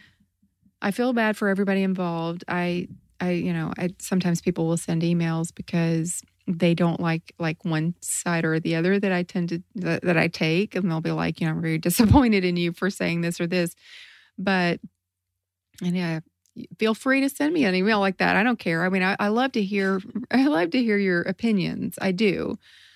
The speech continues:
I, I would rather you not necessarily just, like, jump ship and not ever listen again just because you disagree with me. I think it's always healthy to listen to people that you disagree with because you might disagree with me on one thing, but then we can learn from each other and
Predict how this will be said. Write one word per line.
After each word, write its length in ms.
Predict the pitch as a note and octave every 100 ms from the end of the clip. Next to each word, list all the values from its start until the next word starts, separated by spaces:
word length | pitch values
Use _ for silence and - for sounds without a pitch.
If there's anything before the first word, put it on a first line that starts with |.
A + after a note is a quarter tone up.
| _ -
I, 220 | F#3+ G3 - - _
I 100 | G3+
would 120 | G3+
rather 240 | G3 C4 D4+
you 140 | A3
not 260 | F#3 F3 - -
necessarily 460 | F#3+ - F3+ F3
just, 220 | D#3+ E3 E3
like, 160 | D#3+ - -
jump 240 | F#3 -
ship 240 | - F3 -
and 320 | E3 E3 D#3+ -
not 240 | F#3+ F#3 F3
ever 160 | E3+ E3
listen 340 | A3 B3 G3
again 460 | F3 E3 D#3+ D#3+ E3
just 280 | F3+ - -
because 340 | - F3 E3+
you 80 | E3
disagree 460 | - D#3+ - A3+
with 160 | C#4 G#3
me. 240 | F3 F3 -
I 160 | F#3+ A#3+
think 200 | G#3 F#3
it's 140 | -
always 180 | E3 E3
healthy 280 | - F#3+ F#3
to 80 | E3
listen 300 | E3+ E3+ E3+
to 60 |
people 260 | E3+ F3 -
that 80 | E3
you 100 | -
disagree 340 | E3 - - -
with 200 | E3+ -
because 340 | G3 F3 F3 - - - G#3+
you 120 | A3
might 180 | G#3 G3+
disagree 320 | G3+ F#3 F3+
with 160 | F3
me 100 | F3+ E3+
on 140 | E3
one 160 | E3+ E3+
thing, 320 | F3 F3 G3
but 240 | G3 F#3
then 340 | F#3 F3+ F3 F3
we 120 | F3+
can 140 | F#3+
learn 160 | F#3 G3
from 140 | F#3 E3+
each 140 | -
other 340 | A3+ F#3 E3 -
and 220 | F#3